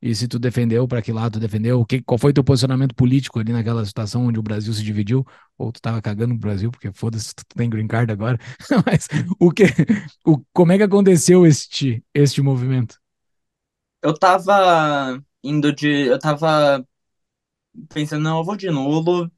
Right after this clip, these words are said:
Speaker 2: só que aí, é, uma hora eu fiquei de saco cheio e pensei, "Ok, de um lado a gente tem o Lula,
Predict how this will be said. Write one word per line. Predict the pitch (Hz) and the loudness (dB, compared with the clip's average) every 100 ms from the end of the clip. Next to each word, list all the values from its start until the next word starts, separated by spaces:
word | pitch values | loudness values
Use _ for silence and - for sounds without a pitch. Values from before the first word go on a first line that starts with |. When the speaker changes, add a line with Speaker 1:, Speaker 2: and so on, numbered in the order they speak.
| _ | _
Speaker 2:
só | - 160 | -2 -2
que | 165 | 2
aí, | 156 147 151 160 | 4 6 6 4
é, | 160 139 _ _ _ _ _ - | 0 -8 _ _ _ _ _ -6
uma | 151 | -2
hora | 156 | 0
eu | 156 | -2
fiquei | 160 | -6
de | 156 | -4
saco | 156 156 | -6 -6
cheio | - 156 147 156 160 160 | -6 -4 -2 -2 -4 -4
e | 147 | -8
pensei, | 151 160 156 131 117 | -6 -6 -4 -4 -2
"Ok, | 170 170 - - _ _ _ _ _ _ _ _ _ _ _ _ _ _ | -2 -4 -12 -16 _ _ _ _ _ _ _ _ _ _ _ _ _ _
de | - 147 | -8 -4
um | 185 | 2
lado | 214 220 | 4 4
a | 220 | 2
gente | 208 196 - | 0 -2 0
tem | 208 | 2
o | 196 | 4
Lula, | 165 101 98 - | 2 0 -4 -8